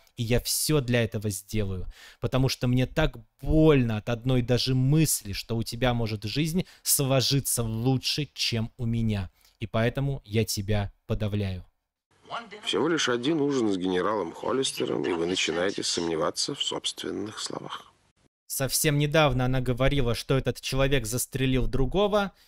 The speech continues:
Speaker 1: Несколько мгновений взаимодействия с этим генералом, который её очаровал, и она уже говорит:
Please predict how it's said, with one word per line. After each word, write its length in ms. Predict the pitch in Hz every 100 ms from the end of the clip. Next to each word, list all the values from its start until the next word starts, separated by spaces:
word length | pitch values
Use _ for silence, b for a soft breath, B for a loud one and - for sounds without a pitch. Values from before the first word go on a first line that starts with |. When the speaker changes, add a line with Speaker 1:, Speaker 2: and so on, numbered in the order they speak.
| b _ _
Speaker 1:
Несколько 640 | 143 208 - - 170 - 147
мгновений 720 | 131 139 156 139 185 156 127
взаимодействия 880 | 110 110 135 139 143 143 - 123 123
с 80 | -
этим 300 | 127 123 117
генералом, 520 | 127 139 143 120 113
который 380 | 120 - 135 127
её 300 | 139 135 -
очаровал, 720 | 120 - 127 123 143 185 175
и 80 | 131
она 220 | 127 135
уже 180 | 117 120
говорит: 460 | 120 123 139 165